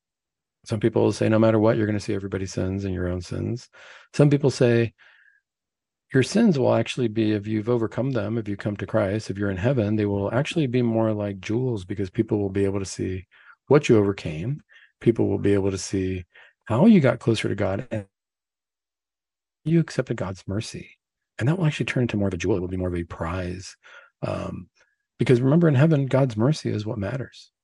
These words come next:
Whoever accepts God's mercy more, whoever loves God more, that's who wins. You know, sometimes we see these, I remember these bumper stickers or, or license plate holders that used to say, "Whoever dies or most toys wins,"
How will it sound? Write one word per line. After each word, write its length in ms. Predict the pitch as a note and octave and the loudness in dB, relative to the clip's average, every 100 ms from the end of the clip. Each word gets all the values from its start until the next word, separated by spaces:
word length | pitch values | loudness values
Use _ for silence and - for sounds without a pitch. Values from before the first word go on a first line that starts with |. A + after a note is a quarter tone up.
| _ _ _ - | _ _ _ 4
Whoever 280 | B2 C3+ | 6 6
accepts 360 | C#3+ - C3+ - | 2 -2 -8 -4
God's 260 | - A#2 A#2 | -4 -2 -2
mercy 260 | A#2+ - | -4 -2
more, 460 | G#2 A#2 G#2 G2+ A2 | -4 -4 -6 -10 -8
whoever 240 | - A2 A2+ | 2 4 4
loves 280 | G#2 B2+ C3+ | 4 2 2
God 200 | A2 F2+ | -2 -2
more, 320 | F2 F2 G2 _ | -8 -8 -12 _
that's 220 | C3 D#3 | 0 0
who 80 | A2 | -2
wins. 420 | G#2 A2+ G2+ - _ _ - _ _ | -2 -6 -10 -20 _ _ -20 _ _
You 80 | G#2 | 0
know, 120 | G#2 | 2
sometimes 380 | - G#2+ G#2+ G#2 | 0 0 -2 -2
we 80 | |
see 220 | F#2+ A2 G#2 | -4 -2 -2
these, 400 | G2 F2+ - - _ _ _ _ _ | -2 -6 -14 -20 _ _ _ _ _
I 40 | G2+ | -2
remember 240 | G2+ G2 | 0 0
these 160 | F#2+ F#2 | -2 -2
bumper 240 | G#2 G2+ | -2 -2
stickers 560 | - G#2 - F#2+ F#2+ F#2 | -4 -2 0 2 0 -2
or, 360 | F2+ E2+ E2+ | -4 -4 -6
or 120 | F2 F2 | -6 -2
license 340 | G#2 - - | -2 -2 -4
plate 160 | - F2+ | -4 -4
holders 340 | F#2 F2+ F2+ E2+ | -4 -4 -6 -8
that 240 | G#2 F#2+ F2+ | -6 -6 -4
used 200 | F#2+ - | -6 -6
to 60 | |
say, 400 | F#2+ G2 F#2 F#2+ - - - _ _ | -6 -4 -6 -8 -12 -20 -20 _ _
"Whoever 240 | F#3 G#3 | 6 6
dies 440 | E3 D#3+ D3 C#3 B2+ - _ _ _ _ _ _ _ _ _ _ _ _ _ _ | 4 2 2 0 -2 -12 _ _ _ _ _ _ _ _ _ _ _ _ _ _
or 240 | A2 G#2+ G#2+ - | -2 -2 -4 -2
most 260 | A2 - | -2 -4
toys 360 | - A2 G2+ F#2 | -6 -4 -4 -6
wins," 340 | E2+ D#2+ - | -10 -10 -14